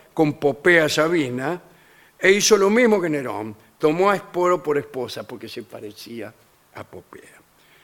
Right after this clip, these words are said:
Pero cuando las tropas de Vitelio vencieron a Otón, Vitelio era un caballo muy famoso, digo, para los amantes del, del turf.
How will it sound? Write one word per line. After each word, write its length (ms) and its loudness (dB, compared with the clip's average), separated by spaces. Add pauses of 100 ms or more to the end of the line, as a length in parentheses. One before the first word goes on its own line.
(280)
Pero 340 6 (180)
cuando 500 4
las 220 -2
tropas 440 2
de 120 2
Vitelio 880 -2 (640)
vencieron 680 -4
a 60 -8
Otón, 480 -14 (380)
Vitelio 760 0 (340)
era 260 -4
un 120 -4
caballo 480 -4
muy 160 -8
famoso, 480 -10
digo, 160 -8
para 160 -6
los 160 -8
amantes 400 -8
del, 320 -10 (320)
del 200 -14
turf. 340 -16